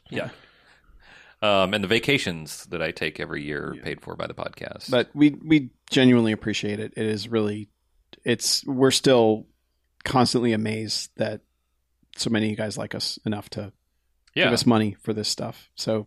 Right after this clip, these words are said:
Speaker 2: thank you.
Speaker 1: Yes,
Speaker 2: As
Speaker 1: thank you to
Speaker 2: always.
Speaker 1: current patrons and a pre-thank
Speaker 2: And past
Speaker 1: you.
Speaker 2: ones.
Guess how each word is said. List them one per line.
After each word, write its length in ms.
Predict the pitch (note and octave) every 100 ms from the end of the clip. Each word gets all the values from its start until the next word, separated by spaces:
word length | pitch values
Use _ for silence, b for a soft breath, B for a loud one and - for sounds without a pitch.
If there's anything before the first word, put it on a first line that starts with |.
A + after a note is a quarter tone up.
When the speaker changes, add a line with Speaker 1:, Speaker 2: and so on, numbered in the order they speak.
| -
Speaker 2:
thank 220 | B2 A#2
you. 140 | A2 G#2 _ _ _ _ _ _ _ _
Speaker 1:
Yes, 280 | A2 F#2+ -
Speaker 2:
As 80 | A#2+
Speaker 1:
thank 160 | A2+ G#2
you 60 |
to 80 | A#2
Speaker 2:
always. 80 | G2+
Speaker 1:
current 220 | A2 G2
patrons 520 | G#2+ G2 F#2 F2+ D#2+
and 480 | - F2 E2 E2+ -
a 80 | G2
pre-thank 420 | - A#2 G2+ G2
Speaker 2:
And 60 | F#2
past 260 | E3+ E3+
Speaker 1:
you. 60 | A#2
Speaker 2:
ones. 340 | F#3 F#3 -